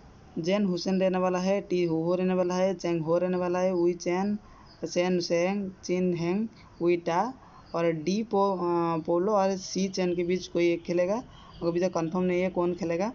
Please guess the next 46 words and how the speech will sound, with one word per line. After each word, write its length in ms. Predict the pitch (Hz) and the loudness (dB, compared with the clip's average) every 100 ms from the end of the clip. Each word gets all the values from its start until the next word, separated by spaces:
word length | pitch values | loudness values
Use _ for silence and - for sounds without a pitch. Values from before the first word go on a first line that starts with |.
| - - - - | -10 -20 -14 -4
और 120 | 180 | -2
लाइनअप 360 | 180 175 196 190 | 0 0 -2 -2
के 80 | 196 | 0
बाद 220 | 202 202 | 0 0
कोई 200 | 185 175 | -2 -2
भी 120 | 180 | -2
changes 320 | 175 170 165 | 0 -2 0
होगा 140 | 185 214 | -2 0
तो 80 | |
हमारा 240 | 196 175 180 | 0 0 0
Telegram 420 | 170 165 180 180 | 0 0 0 0
channel 180 | 180 170 | 0 0
पे 160 | 175 | 0
update 340 | 175 160 160 160 | 0 0 -2 0
मिलेगा। 300 | 165 170 226 - - - | 0 0 -2 -8 -20 -6
अगर 120 | 202 202 | -4 0
Telegram 380 | 190 196 214 | 0 0 0
channel 200 | 208 202 | 0 -2
पे 80 | 196 | 0
नहीं 160 | 202 190 | 0 0
जुड़े 140 | 190 | 0
हो 80 | 196 | 0
तो 120 | 202 | 0
video 240 | 175 175 180 | 0 0 2
का 100 | 175 | 0
नीचे 160 | 170 | -2
description 460 | 165 165 180 175 180 | -4 -2 -4 -2 -2
पे 80 | 180 | 0
हमारा 260 | 165 160 | -2 -2
Telegram 400 | 160 165 185 180 | -2 -2 -2 -2
channel 180 | 175 165 | -2 -2
का 100 | 165 | -2
link 200 | 160 156 | -2 -2
है, 140 | 202 - - - - | -4 -6 -18 -20 -6
वहाँ 140 | 160 156 | -4 -4
से 120 | 156 | -2
जाके 220 | 165 196 | -2 -2
जुड़ 140 | 165 | -4
सकते 320 | 151 165 - 151 | -4 -6 -2 -2
हो। 180 | 143 143 - - - | -2 -8 -18 -18 -4
और 240 | 165 165 156 - | -2 -2 -6 -4
Y 360 | 156 170 220 - - - - - - | 0 2 0 -2 -10 -20 -20 -20 -4
chain 260 | 175 190 196 | 0 2 2
रहने 320 | 160 156 156 | 2 2 0
वाला 160 | 151 | -2
है। 320 | 151 147 147 | -2 -4 -8